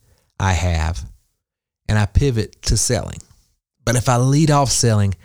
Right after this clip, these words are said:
I don't get anyone's attention. And so when you start with a large database, the second thing,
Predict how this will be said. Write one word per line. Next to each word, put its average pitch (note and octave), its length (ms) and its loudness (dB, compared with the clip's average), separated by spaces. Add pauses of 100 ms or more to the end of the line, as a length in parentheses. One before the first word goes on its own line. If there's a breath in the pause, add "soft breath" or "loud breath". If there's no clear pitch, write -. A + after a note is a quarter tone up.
(380 loud breath)
I G#2+ 100 0
don't A2 240 0
get G#2 140 0
anyone's F2+ 420 2
attention. - 460 -8 (500 soft breath)
And A2 100 0
so B2 280 2
when A2+ 180 2
you D#3 160 2
start F3+ 480 0
with A#2+ 220 0
a G#2 100 2
large G2+ 380 2
database, F2+ 560 0
the G2 100 0
second C#3+ 480 0
thing, F#2+ 280 2